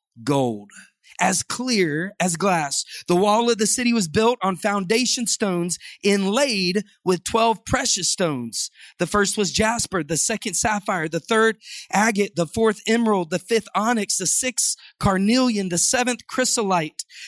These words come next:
the eighth beryl, the ninth topaz, the tenth chrysoprase, the eleventh jacinth, jacinth actually, the twelfth amethyst. The twelve gates were made of pearls." A gate.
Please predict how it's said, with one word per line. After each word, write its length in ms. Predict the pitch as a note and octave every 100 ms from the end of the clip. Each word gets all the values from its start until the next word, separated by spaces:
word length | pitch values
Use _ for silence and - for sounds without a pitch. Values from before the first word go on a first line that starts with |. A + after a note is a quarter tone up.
| -
the 100 | G#3+ -
eighth 300 | C4+ C4+ E3
beryl, 360 | F#3+ A3+ A#3+ G#3
the 120 | F#3+
ninth 340 | G3+ C4+ B3+ - -
topaz, 640 | B3 B3+ G3+ G#3 F3+ D#3+ - - G3
the 100 | F3+
tenth 380 | - C4+ C#4 - - - _ -
chrysoprase, 1000 | C4+ - A3+ G3+ G#3 F#3+ F3 D#3 - - - -
the 140 | F#3+ A#3
eleventh 560 | G#3+ A#3 C4 C#4+ _ _ _ _ C#3 _ _ _
jacinth, 600 | - - C#4 - A3+ D3+ -
jacinth 520 | C#3 C4 B3 - C#3 -
actually, 460 | D3 C#3+ - D3 - - - -
the 160 | G3+
twelfth 580 | G3+ - C4+ A3 A#3 - _ _ _ _ -
amethyst. 840 | C4 C4+ - F#3+ - - - - _ _ _ _ -
The 100 | G3+ G#3
twelve 440 | - C4+ C#4+ F#3+
gates 340 | G#3+ G3 G3
were 120 | G#3+ G#3
made 300 | A3 C#4 C#4
of 140 | F#3+
pearls." 800 | - G#3 D3 A#2+ A2+ - - - _ _
A 100 | D3+
gate. 600 | C#3 A3+ F3 - - -